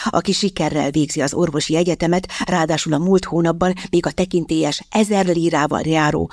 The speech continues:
Rolli ösztöndíjat is elnyerte. Ennek köszönhetően anyagilag immár messze menően függetlenné vált szüleitől.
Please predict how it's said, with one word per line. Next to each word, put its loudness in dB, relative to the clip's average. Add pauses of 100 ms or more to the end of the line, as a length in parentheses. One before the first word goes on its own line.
(100)
Rolli 2
ösztöndíjat 0
is -2
elnyerte. -6 (600)
Ennek 8
köszönhetően 0
anyagilag 2
immár 2
messze -2
menően 2
függetlenné 0
vált -2
szüleitől. -6